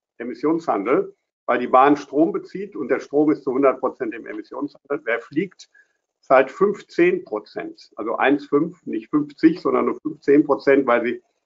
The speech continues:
fünfundachtzig Prozent der Zertifikate, die sie brauchen, kostenlos bekommen. Und das ist wirklich ein komplett falscher Anreiz. Ähm, und das ist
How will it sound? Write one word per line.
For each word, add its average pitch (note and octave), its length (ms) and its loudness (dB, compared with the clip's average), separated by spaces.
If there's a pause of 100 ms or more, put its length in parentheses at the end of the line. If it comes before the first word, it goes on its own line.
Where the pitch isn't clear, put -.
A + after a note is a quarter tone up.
(200)
fünfundachtzig E3 680 2
Prozent C3+ 420 2
der A#2+ 140 2
Zertifikate, B2 880 0
die A2 140 -6
sie A2 120 -8
brauchen, A#2 480 2 (680)
kostenlos G2+ 640 0
bekommen. A#2+ 680 -4
Und G#2+ 420 -6
das A2+ 240 -2
ist B2+ 180 -6
wirklich A#2 320 -6
ein G2+ 400 0
komplett A#2 380 0
falscher - 420 2
Anreiz. B2+ 560 2 (680)
Ähm, A#2+ 500 -2 (160)
und B2+ 140 -2
das C3+ 160 6
ist - 240 -4